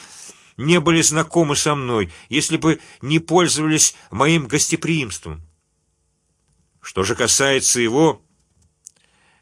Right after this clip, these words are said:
мне не о чем с ним говорить. Это случается уже не впервые,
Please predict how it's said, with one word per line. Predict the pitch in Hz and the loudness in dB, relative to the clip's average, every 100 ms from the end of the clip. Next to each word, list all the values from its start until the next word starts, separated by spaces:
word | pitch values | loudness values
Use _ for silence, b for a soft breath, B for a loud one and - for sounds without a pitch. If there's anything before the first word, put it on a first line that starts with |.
| - | -10
мне | 117 170 196 - _ _ _ _ _ _ _ _ _ _ _ _ _ _ _ _ _ _ _ _ _ _ _ _ _ _ _ _ _ _ _ _ _ _ _ _ _ 123 | -4 2 2 0 _ _ _ _ _ _ _ _ _ _ _ _ _ _ _ _ _ _ _ _ _ _ _ _ _ _ _ _ _ _ _ _ _ _ _ _ _ -4
не | 156 | -4
о | 123 | -2
чем | - 92 | -6 -6
с | - | -6
ним | 107 | -6
говорить. | 90 98 101 - - _ _ B B B B B - | -2 -2 -2 -6 -16 _ _ B B B B B -6
Это | - 147 | -2 -2
случается | 156 147 180 175 - 151 | 0 2 4 2 2 -2
уже | 143 | -2
не | 147 | -4
впервые, | - 147 147 165 95 | -4 -2 2 0 -2